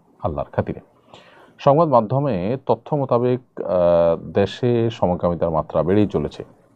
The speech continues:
এ কারণেই বাড়ছে এইডস। বিভিন্ন সোশ্যাল মিডিয়া গ্রুপ এবং অ্যাপসের মাধ্যমে সমকামীরা পরস্পর যোগাযোগ রক্ষা করে। কিশোর যুবকরা এতে কৌতূহলবশত জড়িয়ে পড়ছে, পরে আর এই অন্ধকার জগৎ থেকে ফেরার সুযোগ তাদের হয় না।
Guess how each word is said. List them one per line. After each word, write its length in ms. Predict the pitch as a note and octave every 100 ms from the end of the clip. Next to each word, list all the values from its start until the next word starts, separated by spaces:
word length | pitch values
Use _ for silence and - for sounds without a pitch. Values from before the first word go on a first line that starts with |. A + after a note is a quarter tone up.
| _ _ _ _
এ 120 | A2
কারণেই 440 | G2+ G#2 B2+ A2+
বাড়ছে 420 | D3+ G2 F2+ - G2
এইডস। 600 | A#2+ G#2 D2+ - - - _
বিভিন্ন 280 | A2 A#2+ C3+
সোশ্যাল 320 | - - A#2
মিডিয়া 300 | F#2+ F2 F2+
গ্রুপ 300 | D2+ F2+ G#2+
এবং 260 | F#2 E2+ D#2
অ্যাপসের 320 | A2 A2+ -
মাধ্যমে 380 | G#2 D2+ G2+ D#2+
সমকামীরা 500 | - G#2 G2+ A#2 A#2+
পরস্পর 420 | A#2+ F2+ - F2+
যোগাযোগ 380 | D#2 D#2 D2 C#2+
রক্ষা 260 | F#2+ - D2+
করে। 200 | - - - - _ - - _ _
কিশোর 260 | C3 E3+
যুবকরা 380 | C3+ A#2+ A#2+ C#3+
এতে 180 | G2 A2+
কৌতূহলবশত 680 | A2 G2 A#2+ B2 A2 F#2+ G#2+
জড়িয়ে 300 | F#2 E2 D2
পড়ছে, 360 | - B2 - - _ _ _ - _ _
পরে 520 | A#2 A#2 C#3 A2+ D#3 - _ -
আর 320 | G2 F2+ F2+ -
এই 220 | A2 F#2
অন্ধকার 460 | G2+ A#2+ C#3 D3 A#2
জগৎ 300 | F2+ G2+ A2
থেকে 240 | - A2+ G#2+ -
ফেরার 260 | - F2 E2
সুযোগ 400 | - - B2+ B2+ -
তাদের 220 | D2+ C2+
হয় 220 | - D#2+ D2
না। 160 | D#2+